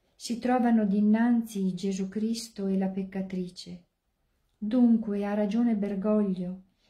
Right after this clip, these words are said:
perché qui c'è la misericordia. Fino a questo punto lui con Casper e tutto il Sinedrio bergogliano hanno ragione.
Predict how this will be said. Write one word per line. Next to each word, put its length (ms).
perché 380
qui 240
c'è 260
la 100
misericordia. 1080
Fino 320
a 40
questo 340
punto 480
lui 360
con 280
Casper 760
e 160
tutto 320
il 80
Sinedrio 640
bergogliano 960
hanno 320
ragione. 640